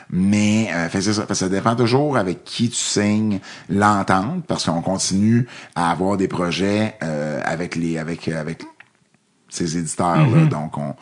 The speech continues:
Speaker 1: on, on, comme Dino Bravo, ben, ça va être en anglais en premier.
Speaker 2: En premier,
Speaker 1: Mais
Speaker 2: hein.
Speaker 1: peut-être qu'il va y avoir une sortie commune français-anglais aussi. Ça, c'est pas,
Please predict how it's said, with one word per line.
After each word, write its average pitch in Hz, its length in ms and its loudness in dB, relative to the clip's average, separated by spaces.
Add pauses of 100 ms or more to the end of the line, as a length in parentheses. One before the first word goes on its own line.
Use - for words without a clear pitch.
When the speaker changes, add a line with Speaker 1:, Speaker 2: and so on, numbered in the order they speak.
(360)
Speaker 1:
on, 73 240 -6
on, 67 540 -6
comme 90 160 -2
Dino 95 260 0
Bravo, 92 440 0
ben, 87 180 -2
ça 78 160 -4
va 78 100 -6
être 78 120 -6
en 80 120 -2
anglais 78 320 -4
en 78 120 -4
premier. 78 340 -4
Speaker 2:
En 143 120 2
premier, 123 460 -2
Speaker 1:
Mais 107 140 2
Speaker 2:
hein. 98 120 -4
Speaker 1:
peut-être 104 220 -2
qu'il 95 160 -2
va 90 80 -2
y 92 40 0
avoir 98 160 0
une 101 100 -4
sortie - 500 -4
commune 101 440 0
français-anglais 90 1040 0
aussi. 80 280 -4
Ça, 78 160 -4
c'est - 120 -10
pas, 85 400 -4